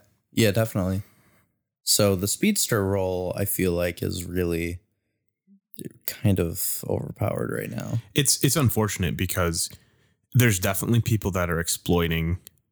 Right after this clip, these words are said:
Speaker 2: a, a, a knowledge of how mobas work too. So there's a lot of games that, like, we're gonna play in and you're gonna be like, "This person really knows what they're doing." And these characters are so good that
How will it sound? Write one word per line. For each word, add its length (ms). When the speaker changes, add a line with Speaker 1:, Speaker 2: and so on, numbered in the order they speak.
Speaker 2:
a, 180
a, 260
a 60
knowledge 640
of 140
how 180
mobas 380
work 320
too. 300
So 140
there's 140
a 40
lot 160
of 80
games 280
that, 200
like, 220
we're 140
gonna 140
play 340
in 480
and 300
you're 80
gonna 140
be 60
like, 120
"This 160
person 260
really 120
knows 180
what 60
they're 100
doing." 320
And 100
these 140
characters 400
are 100
so 440
good 300
that 220